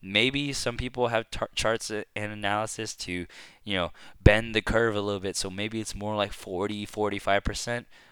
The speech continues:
but realistically, it's thirty percent.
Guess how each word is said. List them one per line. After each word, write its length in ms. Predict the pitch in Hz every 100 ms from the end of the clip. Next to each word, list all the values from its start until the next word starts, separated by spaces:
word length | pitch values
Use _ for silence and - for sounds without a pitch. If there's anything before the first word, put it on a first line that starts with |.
| - -
but 300 | 120 107 - - _ -
realistically, 880 | 123 127 139 131 127 - 139 143 143
it's 220 | 90 -
thirty 320 | - 104 101 90
percent. 460 | 85 - 85 73